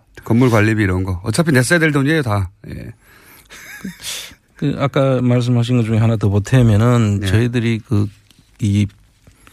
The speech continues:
Speaker 2: 재단법인을 만들 때 재산의 종류가 기본
Speaker 1: 예.
Speaker 2: 재산과 보통 재산으로 나누어지지 않습니까?
Speaker 1: 예.
Speaker 2: 기본 재산은 움직일 수 없는 재산이고
Speaker 1: 예.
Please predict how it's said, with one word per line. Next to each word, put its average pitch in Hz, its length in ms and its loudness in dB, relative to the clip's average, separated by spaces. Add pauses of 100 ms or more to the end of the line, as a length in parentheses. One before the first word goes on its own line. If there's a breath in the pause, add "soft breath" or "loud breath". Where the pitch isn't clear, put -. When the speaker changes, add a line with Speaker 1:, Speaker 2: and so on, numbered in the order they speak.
(440 soft breath)
Speaker 2:
재단법인을 123 760 4
만들 95 340 0
때 90 300 -2
재산의 143 480 2
종류가 107 680 0
기본 - 280 2
Speaker 1:
예. 120 40 4
Speaker 2:
재산과 127 460 0
보통 127 380 0
재산으로 90 400 -2
나누어지지 95 500 -2
않습니까? 95 540 -8
Speaker 1:
예. 85 340 0
Speaker 2:
기본 123 320 4
재산은 147 480 2
움직일 113 360 2
수 - 120 -6
없는 95 220 2
재산이고 92 680 0
Speaker 1:
예. 80 260 0